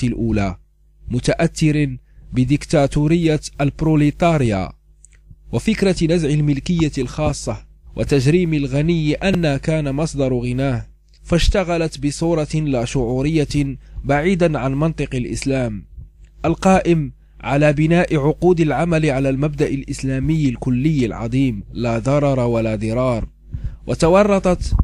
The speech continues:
في التلوث ببقايا النظريات الماركسية القائمة على تطبيع نفسيات العمال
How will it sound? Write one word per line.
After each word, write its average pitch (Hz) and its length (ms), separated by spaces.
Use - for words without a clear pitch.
في 170 120
التلوث 180 680
ببقايا 151 640
النظريات 139 800
الماركسية 127 840
القائمة 160 600
على 131 280
تطبيع 131 640
نفسيات 131 560
العمال 127 720